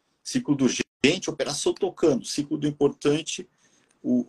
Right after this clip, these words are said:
os, não só ele, né, o gerente de operações também, quem tem meta,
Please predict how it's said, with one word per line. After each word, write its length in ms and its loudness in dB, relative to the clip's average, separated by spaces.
os, 300 -4
não 200 4
só 240 4
ele, 240 6
né, 80 -4
o 40 -2
gerente 240 0
de 40 -4
operações 480 -6
também, 240 -4
quem 180 -4
tem 200 0
meta, 520 -4